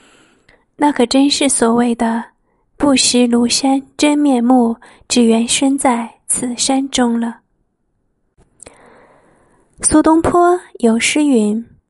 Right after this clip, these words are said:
：“横看成岭侧成峰，远近高低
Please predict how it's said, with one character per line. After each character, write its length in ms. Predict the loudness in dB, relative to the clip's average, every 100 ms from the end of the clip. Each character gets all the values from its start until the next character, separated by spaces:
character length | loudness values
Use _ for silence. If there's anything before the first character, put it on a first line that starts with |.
| _ _ _ _ _ _ _ _ _ _
：“横 320 | -2 0 0
看 300 | -2 -2 -2
成 320 | -2 0 2
岭 360 | 2 2 0 -6 -8
侧 260 | -2 0 0
成 280 | -2 -4 -2
峰， 320 | -2 -2 -4 -12 _ _ _ _ -2
远 220 | 0 0
近 240 | -2 -4
高 260 | 0 0 0
低 460 | 0 0 0 -4